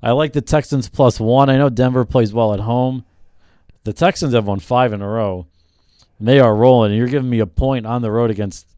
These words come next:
Denver, against Deshaun Watson versus Case Keenum. I'll take that point all day long. I like the Steelers plus three against the Ravens. The Ravens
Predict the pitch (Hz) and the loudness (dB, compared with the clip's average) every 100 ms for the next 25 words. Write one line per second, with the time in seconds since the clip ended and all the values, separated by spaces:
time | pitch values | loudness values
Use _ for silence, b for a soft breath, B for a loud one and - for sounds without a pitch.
0 | _ _ _ _ _ 135 123 98 92 95 | _ _ _ _ _ -2 -2 -4 -8 -12
1 | 107 107 117 107 - - 107 120 151 160 | -12 -8 -8 -8 -14 -14 -10 -4 0 0
2 | 120 123 143 131 113 101 127 107 - 151 | 2 0 0 -2 -4 -4 -6 -8 -8 -6
3 | 117 90 - - _ - B B B B | -6 -8 -14 -20 _ -20 B B B B
4 | B - 131 160 135 131 110 127 117 110 | B -4 -2 0 0 0 -2 -4 -4 -4
5 | 113 127 117 117 113 117 120 135 135 b | 0 2 2 0 0 -2 -4 -6 -10 b
6 | b b 120 135 131 123 - - 156 147 | b b -2 0 -2 -6 -10 -2 2 2
7 | 123 - 135 113 - - 123 131 160 156 | 0 -4 -4 -2 -6 -8 -4 0 2 2
8 | 127 123 - 117 117 139 151 170 147 117 | 2 -4 -4 -4 -2 -2 -4 -6 -6 -4
9 | 110 127 123 123 | -2 -2 -4 -6